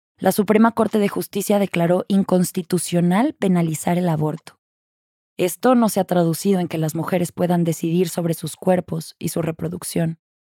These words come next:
No significa que las niñas vivan libres de violencia. Citando a la unicef, "Todas las mujeres y las niñas están expuestas al riesgo de ser víctimas de violencia sexual.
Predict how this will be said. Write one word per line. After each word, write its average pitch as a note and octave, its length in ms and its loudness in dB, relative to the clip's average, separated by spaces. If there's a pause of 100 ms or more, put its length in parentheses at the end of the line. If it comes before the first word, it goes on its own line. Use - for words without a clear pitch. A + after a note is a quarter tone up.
(360)
No F3+ 180 2
significa F#3 540 0
que - 100 -4
las D#3+ 180 0
niñas F3 360 2
vivan E3 280 0
libres D#3+ 280 0
de D#3+ 80 0
violencia. D3+ 600 -6 (920)
Citando G#3 460 4
a - 20 8
la G#3 100 6
unicef, F#3 580 0 (640)
"Todas A3+ 300 4
las A3+ 180 0
mujeres F#3 580 -2
y F3+ 40 2
las E3+ 180 0
niñas F#3 640 2
están G#3+ 360 0
expuestas G#3 580 -4
al F3 120 2
riesgo F3+ 420 0
de E3+ 120 0
ser E3+ 220 -2
víctimas F3 480 -2
de E3+ 80 -2
violencia E3 460 0
sexual. - 480 -8